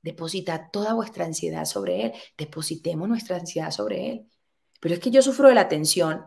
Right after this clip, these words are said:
me tengo que tomar la pastilla de la tensión. Ay, no, yo le oré al Señor y ya no me la voy a tomar porque el Señor me ha sanado la tensión y ya tiene cincuenta y tres años.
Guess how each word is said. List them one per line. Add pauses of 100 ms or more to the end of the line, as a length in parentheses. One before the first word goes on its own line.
(220)
me
tengo
que
tomar
la
pastilla
de
la
tensión. (180)
Ay,
no,
yo
le
oré
al
Señor
y
ya
no
me
la
voy
a
tomar
porque
el
Señor
me
ha
sanado
la
tensión
y
ya
tiene
cincuenta
y
tres
años.